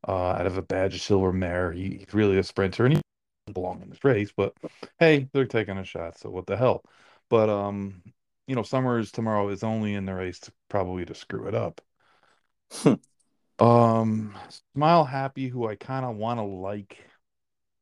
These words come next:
Speaker 1: and I've been critical of Kenny, uh, for being, you know, kid's gloves with this horse. But I like his race last time a little bit better than most, and I think that Lannery moved too early. Um,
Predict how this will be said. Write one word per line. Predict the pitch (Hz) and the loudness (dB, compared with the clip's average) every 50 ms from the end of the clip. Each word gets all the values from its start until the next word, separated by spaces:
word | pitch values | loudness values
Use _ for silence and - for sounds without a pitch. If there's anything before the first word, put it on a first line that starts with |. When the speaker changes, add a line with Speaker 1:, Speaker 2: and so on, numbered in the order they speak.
| _ _ _ _ _ _ | _ _ _ _ _ _
Speaker 1:
and | - 117 | -6 -4
I've | 139 151 | -4 -4
been | 196 185 | -4 -8
critical | - - 214 202 - - 101 95 | -4 -4 -4 -4 -2 -4 -8 -10
of | 95 - | -10 -10
Kenny, | - - 98 90 87 92 95 - _ _ _ _ _ _ _ _ _ _ _ _ _ _ | -12 -14 -14 -14 -14 -16 -18 -20 _ _ _ _ _ _ _ _ _ _ _ _ _ _
uh, | - 104 104 98 95 98 98 98 95 87 | -8 -8 -6 -4 -4 -2 -2 -2 -4 -6
for | - - - 101 | -4 -2 -2 -2
being, | 95 - 117 113 113 110 110 107 98 95 95 - - _ _ _ | 0 2 4 4 4 4 4 2 0 -2 -6 -12 -20 _ _ _
you | - - 113 | -6 -4 -2
know, | 113 107 101 98 98 98 - _ _ _ _ _ _ _ _ _ _ _ - _ | 0 0 0 0 -2 -4 -8 _ _ _ _ _ _ _ _ _ _ _ -20 _
kid's | - - 135 117 104 | 0 2 2 2 2
gloves | - - 101 98 92 90 92 | 0 0 0 0 0 -2 -6
with | 92 90 | -8 -6
this | 90 92 - | -6 -8 -8
horse. | - - 92 90 90 90 - - - _ _ _ _ _ _ _ _ _ _ _ _ | -6 -6 -4 -4 -4 -6 -8 -12 -18 _ _ _ _ _ _ _ _ _ _ _ _
But | - 139 | 6 6
I | 170 277 | 8 8
like | 302 311 302 | 6 4 4
his | - 220 196 | 2 2 4
race | 214 196 180 170 - | 6 6 6 4 4
last | 160 151 143 135 | 4 4 4 2
time | - 151 135 | 0 -2 -2
a | 123 | 0
little | 127 139 139 135 | 0 0 0 0
bit | 127 120 104 - | 0 -2 0 0
better | 123 120 120 120 120 113 | 0 0 2 0 -2 -2
than | 110 110 107 104 | -2 -4 -4 -4
most, | 104 110 117 127 135 135 - - _ _ _ - | -2 0 0 0 0 -4 -10 -18 _ _ _ -14
and | 113 110 107 110 107 107 107 107 107 - _ _ | -12 -10 -8 -6 -6 -4 -4 -6 -6 -8 _ _
I | 113 117 | -6 -6
think | - - 180 185 180 - | -6 -4 -4 -6 -6 -2
that | - 131 117 - - _ _ _ _ _ _ _ - | 0 0 0 0 -2 _ _ _ _ _ _ _ -6
Lannery | 113 123 127 131 131 127 117 | -4 -2 -2 0 -2 -2 0
moved | 110 107 113 117 110 - | 0 0 0 -2 -2 -4
too | - 113 101 104 | -6 -4 -2 -2
early. | 107 110 107 107 107 104 101 _ _ _ _ _ _ _ _ _ _ _ _ _ _ - | 0 0 0 -2 -2 -4 -6 _ _ _ _ _ _ _ _ _ _ _ _ _ _ -8
Um, | 101 98 98 98 95 95 92 92 - - | -6 -6 -4 -4 -4 -4 -4 -6 -8 -12